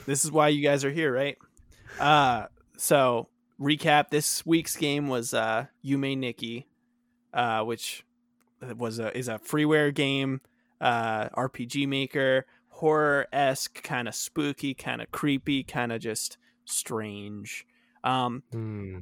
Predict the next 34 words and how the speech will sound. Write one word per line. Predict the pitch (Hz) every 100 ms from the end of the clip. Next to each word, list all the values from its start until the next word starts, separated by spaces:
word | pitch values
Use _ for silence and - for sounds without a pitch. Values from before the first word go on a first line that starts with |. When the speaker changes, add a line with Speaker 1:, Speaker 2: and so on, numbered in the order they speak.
| 143
Speaker 1:
I | 190
did | 214
not | 202 202 180
prepare | 208 - 170 160 156 -
a | 127 127
list | 135 143 131
of | 123
notes | 127 123 -
this | 123 117
time, | 120 113 113 123 123
once | 123 120 123
again. | 160 _ 139 120 107 107 135 - - _ _ -
Um, | 127 117 107 107 123 143 _ _ _
do | -
you, | 123 120 120 104 123
I |
don't | 139
know | 135
if | 127
you | 135
guys | 139 127 139
have | 120
any | 123 120
notes, | 120 117
but | -
we | 123 127
can | 135
try | - 139 131
to, | 127 120 _ _ _ _ -
I, | 143 151
I, | 143 160
I | 143
don't | 175
know, | 190 156